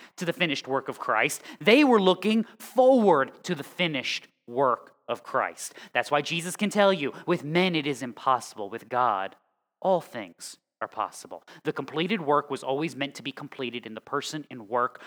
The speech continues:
of Jesus. Now, if you forget all of that, if you have no hope of that, and you aren't longing for the salvation that God will accomplish,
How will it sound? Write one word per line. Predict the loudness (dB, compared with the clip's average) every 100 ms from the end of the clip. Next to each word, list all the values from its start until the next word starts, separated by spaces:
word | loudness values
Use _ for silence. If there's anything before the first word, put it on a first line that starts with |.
| -6
of | -4 -4 -8 -10
Jesus. | 0 0 0 -6 -8 -10 -12 0
Now, | 2
if | 2
you | -2
forget | -2 0 0 -2 6 8 10
all | 8 8 4
of | 0
that, | 0 2 0 -2 -4
if | -2
you | 2
have | 4 6 6
no | 6 6
hope | 4 4 4 6 4
of | 2 2
that, | 2 2
and | 0
you | 2
aren't | 4 4 2
longing | 2 4 6 4 0 -2 -6
for | -4
the | -2
salvation | 2 2 4 2 0 -2
that | -2 -2 -2
God | 4 6 6 6
will | 4 2
accomplish, | 4 2 4 0 -2